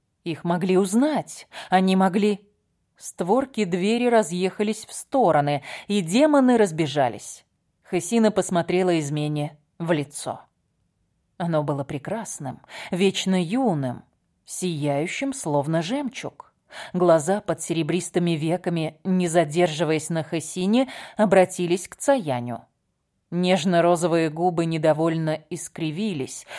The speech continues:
и на мгновение Хесина задумалась, как Цаянь мог познакомиться с куртизанкой. Но тут серебряный ирис пригласила их в комнату и заперла за ними дверь. Стержни засова, вырезанные из слоновой кости,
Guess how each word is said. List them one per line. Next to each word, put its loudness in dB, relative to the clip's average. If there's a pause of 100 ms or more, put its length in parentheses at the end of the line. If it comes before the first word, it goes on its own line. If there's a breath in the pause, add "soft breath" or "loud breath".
и 4
на 4
мгновение 2
Хесина 0
задумалась, 0 (320 loud breath)
как 2
Цаянь -4 (340)
мог 2
познакомиться 2
с -2
куртизанкой. -2 (720)
Но 0
тут 0
серебряный 2
ирис 2 (240 loud breath)
пригласила 4
их -2
в -18
комнату 2
и 2
заперла 0
за -2
ними -4
дверь. -10 (720)
Стержни 2
засова, 4
вырезанные 2
из -6
слоновой 4
кости, 0